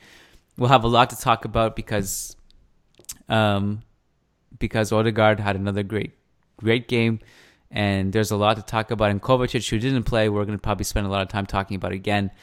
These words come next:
and, and a bunch of other things. And so that's every Tuesday. That's only for patrons. And then we do our midweek shows for our patrons only.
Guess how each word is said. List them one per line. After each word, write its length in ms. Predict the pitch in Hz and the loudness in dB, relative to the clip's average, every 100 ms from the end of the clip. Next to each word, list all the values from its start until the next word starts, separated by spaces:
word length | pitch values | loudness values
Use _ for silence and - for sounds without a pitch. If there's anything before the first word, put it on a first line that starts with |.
| - - - - _ _ | -20 -20 -20 -20 _ _
and, 500 | 107 101 98 95 98 | -2 0 0 -2 -6
and 200 | - 101 | -4 -4
a 40 | 95 | -2
bunch 260 | 101 101 | -2 -4
of 80 | 98 | -4
other 200 | 98 92 | -4 -4
things. 480 | 95 101 90 87 - _ - | -6 -6 -6 -10 -14 _ -6
And 340 | 107 104 98 | -2 0 -2
so 140 | - 110 | -2 2
that's 320 | 113 123 - | 6 6 6
every 180 | 117 113 | 0 -2
Tuesday. 320 | - 117 107 | 0 0 2
That's 240 | 110 110 | 0 0
only 240 | 107 117 113 | 0 2 2
for 140 | 123 | 2
patrons. 640 | - 110 107 113 104 98 - | 4 4 2 0 0 -2 -4
And 200 | 107 104 | 0 4
then 180 | 101 101 | 4 4
we 100 | 104 | 2
do 200 | 104 107 | 4 4
our 80 | 98 | 4
midweek 440 | 110 120 113 107 | 4 4 2 0
shows 400 | - 113 107 104 | 2 4 4 2
for 180 | - 107 | 2 4
our 100 | 101 | 6
patrons 480 | 110 104 113 101 110 | 4 4 2 4 4
only. 400 | 110 110 107 | 6 4 2